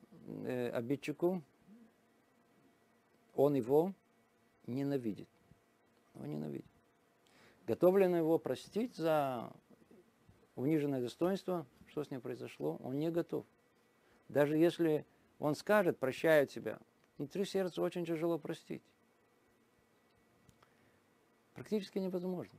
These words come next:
Каждый из нас знает, что если его обидели, а, обидели как положено, так, до глубины души, ха-ха,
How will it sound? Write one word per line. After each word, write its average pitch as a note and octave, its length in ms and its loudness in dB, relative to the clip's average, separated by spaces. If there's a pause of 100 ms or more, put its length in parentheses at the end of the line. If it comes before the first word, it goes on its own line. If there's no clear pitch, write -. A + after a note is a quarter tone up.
(120)
Каждый F3+ 300 0
из D3 40 -4
нас E3 220 0
знает, F3+ 260 -2
что - 160 -4
если C#3 160 -2
его D3+ 200 0
обидели, D3 520 0
а, G2+ 100 0 (120)
обидели B2 560 0
как C3 300 0
положено, B2+ 600 2
так, D#2+ 240 -2 (140)
до B2 120 -2
глубины C3 420 -2
души, C3+ 540 -2 (120)
ха-ха, F2+ 580 0